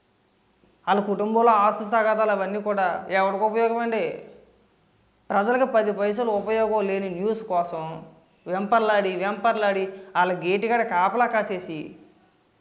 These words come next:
గంటల గంటల కాపలా, మరి టిఫిన్లు అన్నా చేస్తున్నారో చేయట్లేదు నాకైతే అర్థం కావట్లా. ఆ, నువ్వెలా సమర్థిస్తావో, మీడియా వాళ్ళని కొట్టేస్తే తప్పు కాదని చెప్పి అని అడగొచ్చు.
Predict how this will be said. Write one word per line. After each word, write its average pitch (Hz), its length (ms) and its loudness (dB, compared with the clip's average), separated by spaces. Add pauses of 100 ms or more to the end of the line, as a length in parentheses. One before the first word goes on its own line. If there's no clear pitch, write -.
(320)
గంటల 202 360 2
గంటల 202 180 -2
కాపలా, 208 360 0
మరి 185 160 -4
టిఫిన్లు 185 320 -4
అన్నా 220 160 -2
చేస్తున్నారో 208 500 -2
చేయట్లేదు 202 280 -4
నాకైతే 185 260 -4
అర్థం 170 240 -6
కావట్లా. 156 320 -14 (540)
ఆ, 170 60 -4
నువ్వెలా 175 380 0
సమర్థిస్తావో, 202 920 -2 (420)
మీడియా 185 340 0
వాళ్ళని 208 220 -2
కొట్టేస్తే 208 380 -4
తప్పు 196 300 -6
కాదని 202 300 0
చెప్పి 202 140 -8
అని 185 100 -4
అడగొచ్చు. 170 500 -6